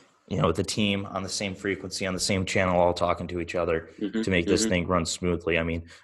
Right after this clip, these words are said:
Speaker 1: attorneys, lenders, insurance brokers, uh,
Speaker 2: Yep,
Speaker 1: agent,
Speaker 2: yeah,
Speaker 1: you know,
Speaker 2: yeah, yeah.
Speaker 1: e-,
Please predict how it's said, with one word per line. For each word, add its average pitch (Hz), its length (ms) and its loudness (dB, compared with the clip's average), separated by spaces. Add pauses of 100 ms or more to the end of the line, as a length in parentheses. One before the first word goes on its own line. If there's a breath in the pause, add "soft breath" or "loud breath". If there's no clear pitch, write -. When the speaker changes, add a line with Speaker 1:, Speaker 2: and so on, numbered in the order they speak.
Speaker 1:
attorneys, 90 600 2
lenders, 90 460 6
insurance 90 480 0
brokers, 87 720 2
uh, 87 220 -2
Speaker 2:
Yep, 131 120 6
Speaker 1:
agent, 95 300 4
Speaker 2:
yeah, 120 100 4
Speaker 1:
you 95 60 2
know, 87 140 4
Speaker 2:
yeah, 85 120 0
yeah. 92 60 -2
Speaker 1:
e-, - 40 -10